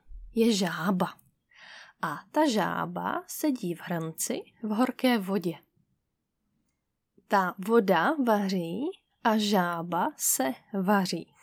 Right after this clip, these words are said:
Žába vaří sebe sama. Nevaří jiné jídlo, ale sebe. Vaří žábu.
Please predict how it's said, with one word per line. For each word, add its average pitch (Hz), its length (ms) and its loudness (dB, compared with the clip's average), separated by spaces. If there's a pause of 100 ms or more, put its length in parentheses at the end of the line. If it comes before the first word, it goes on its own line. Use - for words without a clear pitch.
(800)
Žába 196 800 2 (140)
vaří 226 540 0
sebe 202 600 -2 (120)
sama. 160 520 -8 (800)
Nevaří 196 540 4
jiné 175 640 0
jídlo, 196 680 0 (200)
ale 226 320 -2
sebe. 175 520 -2 (320)
Vaří 190 480 -6
žábu. 175 720 -6